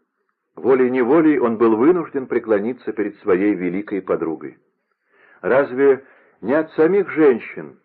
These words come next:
зависит его отношение к ним? Либо они воодушевляют его, либо он смотрит на них пренебрежительно.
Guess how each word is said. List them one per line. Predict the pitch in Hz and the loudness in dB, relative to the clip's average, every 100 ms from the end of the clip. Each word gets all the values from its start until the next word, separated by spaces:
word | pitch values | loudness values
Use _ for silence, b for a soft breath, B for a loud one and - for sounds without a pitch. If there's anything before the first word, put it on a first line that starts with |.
| b b | b b
зависит | 87 87 110 113 110 98 | -4 2 2 0 -6 -6
его | 98 98 | 0 0
отношение | 98 101 - 95 78 78 | 0 -6 -6 -4 -4 -10
к | - | -12
ним? | 76 65 _ _ _ _ _ _ | -20 -20 _ _ _ _ _ _
Либо | - 190 175 160 | -4 0 4 4
они | 160 160 147 | 2 0 -2
воодушевляют | - 87 85 - - 104 180 175 | -4 -4 -4 -4 -4 2 2 2
его, | 170 170 170 - _ _ _ _ _ - | -4 -4 -6 -8 _ _ _ _ _ -6
либо | 190 202 | 0 4
он | 208 185 | 2 2
смотрит | 165 190 196 185 | -4 -2 0 -2
на | 156 | -4
них | 160 170 | -6 -8
пренебрежительно. | - 151 147 120 101 107 101 92 92 | -8 -10 -8 -10 -10 -10 -12 -12 -14